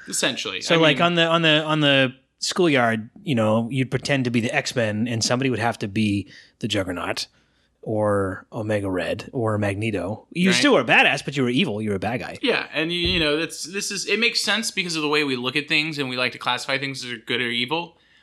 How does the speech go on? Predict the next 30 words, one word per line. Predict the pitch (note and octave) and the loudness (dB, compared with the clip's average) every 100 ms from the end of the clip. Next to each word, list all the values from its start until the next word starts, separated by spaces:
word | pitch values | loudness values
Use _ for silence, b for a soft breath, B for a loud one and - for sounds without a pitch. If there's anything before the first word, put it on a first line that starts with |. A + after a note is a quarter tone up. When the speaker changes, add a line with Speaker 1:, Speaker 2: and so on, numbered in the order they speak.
| b - | b 0
Speaker 1:
Uh, | B2+ B2 | 2 2
but | C3+ | 0
when | D3 | -2
you | D3 | 0
get | F3+ | 0
down | F#3 E3 | 2 0
to | C#3+ | 0
having | C3+ C#3 C#3+ | 0 0 0
to | |
attach | C3 C#3 C3 G#2+ | -2 -2 -4 -4
mechanics | G#2 D#3 D3+ C#3+ - | -6 0 0 0 -2
to | C#3+ C3+ | 0 2
it, | C3+ C3+ | 2 0
and | A#2 A#2 A2+ A2+ A2 | -4 -4 -2 -4 -6
when | A2+ | -8
you | A#2+ | -4
get | B2 | -6
into | A#2 B2 A2+ | -6 -12 -12
character | C#3 C#3 D3 | -8 -8 -4
actions, | C3+ C3 - C3 A#2+ | -2 -2 -4 -8 -6
you | A#2+ | -6
know, | A#2+ | -4
that's | B2+ D3 | -4 -4
where | |
it | C3 | -4
gets | C3 | -6
a | C3 | -6
little | A#2+ | -6
messy. | A#2 A2+ - G2+ G#2 | -6 -6 -6 -8 -4
Speaker 2:
Mm. | A2+ G#2+ | -2 -2